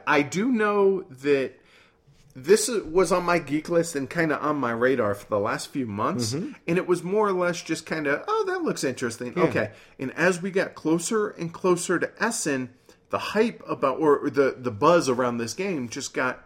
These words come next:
Speaker 1: higher and higher.
Speaker 2: Sure.
Speaker 1: And at Essen, it was on everybody's, you know, list of stuff, and it sold out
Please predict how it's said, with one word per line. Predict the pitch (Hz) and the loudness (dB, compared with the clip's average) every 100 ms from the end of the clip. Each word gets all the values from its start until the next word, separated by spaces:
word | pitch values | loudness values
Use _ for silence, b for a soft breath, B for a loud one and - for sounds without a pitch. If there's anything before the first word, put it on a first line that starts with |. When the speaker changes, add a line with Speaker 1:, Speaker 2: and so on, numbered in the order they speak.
| - | -16
Speaker 1:
higher | - 143 143 127 | -4 -2 0 -2
and | 123 | 0
higher. | 196 214 160 | 2 4 2
Speaker 2:
Sure. | 139 185 165 104 | 4 2 2 0
Speaker 1:
And | 135 - | -4 -2
at | 160 160 - | -4 -4 -2
Essen, | 196 240 185 156 127 - b b _ _ _ _ | 0 0 0 -2 -2 -10 b b _ _ _ _
it | 190 202 | 2 4
was | 190 | 4
on | 202 185 | 4 4
everybody's, | 190 202 190 185 143 127 _ _ _ | 4 4 4 2 -2 -8 _ _ _
you | 185 | 0
know, | 165 139 127 | 0 -2 4
list | 151 240 - - | 8 8 6 0
of | 151 117 - - | 0 0 -6 -10
stuff, | - 170 147 - | -4 -2 -2 -2
and | 147 | -2
it | 143 | -2
sold | - 208 202 175 | 0 2 2 4
out | 160 131 - - | 4 4 0 -4